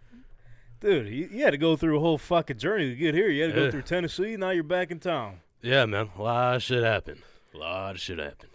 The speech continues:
Speaker 1: You had to, you know,
Speaker 2: What?
Speaker 1: pay your due diligence along the way, uh, take out some, uh, maybe not so innocent people.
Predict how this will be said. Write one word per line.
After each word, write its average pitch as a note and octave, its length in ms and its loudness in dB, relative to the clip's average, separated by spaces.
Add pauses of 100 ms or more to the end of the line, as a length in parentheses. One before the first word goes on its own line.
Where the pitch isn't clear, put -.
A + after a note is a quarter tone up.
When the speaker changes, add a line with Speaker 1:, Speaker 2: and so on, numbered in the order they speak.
(800)
Speaker 1:
You C3 140 -12
had A2+ 80 -8
to, G2 280 -12 (340)
you C3 140 -10
know, G2 240 -12
Speaker 2:
What? E2 280 -8 (500)
Speaker 1:
pay B2+ 120 -4
your A#2 100 -4
due A2 180 -8
diligence A2+ 560 -8
along A2+ 360 -10
the A2 60 -12
way, A2+ 460 -6
uh, G2+ 240 -10 (140)
take A2+ 200 -8
out A2 220 -8
some, G#2+ 340 -18 (400)
uh, A#2 240 -8
maybe C3 240 -6
not A#2 200 -6
so G#2+ 240 -6
innocent G#2 340 -12
people. A#2 460 -10